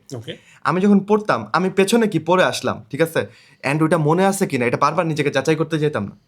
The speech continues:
Speaker 2: আমি আমার প্রতি
Speaker 1: হুম।
Speaker 2: কনফিডেন্ট, যেহেতু আমি একবার চোখ বুলে আসছি, এখান থেকে প্রশ্ন আসলে ইনশাল্লাহ আমি পারবো।
Speaker 1: পারবো।
Speaker 2: ওইটা আমি যদি আমার মাথায় চিন্তা করি যে কি পড়লাম, মনে করি, মনে করি, প্রশ্ন ছাড়া, আমার কাছে সামনে কোনো প্রশ্ন নাই,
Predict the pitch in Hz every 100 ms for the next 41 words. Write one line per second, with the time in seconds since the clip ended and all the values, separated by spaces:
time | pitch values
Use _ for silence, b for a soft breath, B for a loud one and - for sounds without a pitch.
0 | - 170 196 196 190 190 175 170 170 202
1 | - B B B 170 208 226 214 214 214
2 | 214 185 147 151 170 160 - - 107 b
3 | b b - 151 190 214 214 185 - 196
4 | 196 208 160 143 127 131 143 131 123 120
5 | _ _ b b 156 170 196 208 214 208
6 | 196 165 165 156 165 165 165 147 120 131
7 | 127 135 135 131 127 131 135 139 127 120
8 | 127 131 131 123 147 147 180 165 110 -
9 | 170 196 185 180 156 139 123 117 107